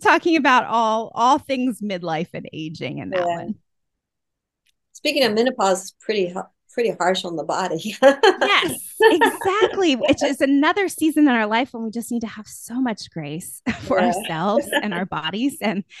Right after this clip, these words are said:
Speaker 1: and tune out these messages from culture that are telling us there's something wrong with our bodies if they're changing at midlife. I mean,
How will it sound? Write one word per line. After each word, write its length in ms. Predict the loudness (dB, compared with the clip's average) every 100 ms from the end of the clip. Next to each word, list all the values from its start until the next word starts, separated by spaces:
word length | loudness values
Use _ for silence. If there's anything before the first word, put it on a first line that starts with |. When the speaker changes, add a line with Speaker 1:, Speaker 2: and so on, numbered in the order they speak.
| -20 -6
Speaker 1:
and 280 | -2 -2 -4 -10
tune 400 | -10 -2 2 2
out 240 | 2 0 0
these 160 | -2
messages 500 | 0 -2 -2 -2 -2
from 140 | -4 -6
culture 360 | -4 -2 -2
that 160 | 0 0
are 100 | -2
telling 340 | -4 -4 -4
us 140 | -4 -4
there's 160 | -6
something 320 | -6 -6 -4 -4
wrong 220 | -4 -2
with 140 | -2
our 120 | 0
bodies 400 | 0 0 0 -2
if 120 | -2 -2
they're 140 | -4
changing 480 | 0 2 4 4 0
at 100 | 0
midlife. 380 | -6 -2 -2 -2
I 40 |
mean, 160 | -4 -6